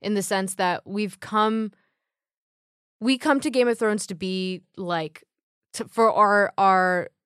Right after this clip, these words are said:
expectations to be subverted, right? For,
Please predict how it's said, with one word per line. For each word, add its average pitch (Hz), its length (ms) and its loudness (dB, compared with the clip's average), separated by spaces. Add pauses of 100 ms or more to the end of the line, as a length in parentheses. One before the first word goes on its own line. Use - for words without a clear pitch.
(220)
expectations 196 720 -4
to 170 80 -16
be 175 160 -8
subverted, 175 680 -6
right? 220 300 0
For, 190 300 0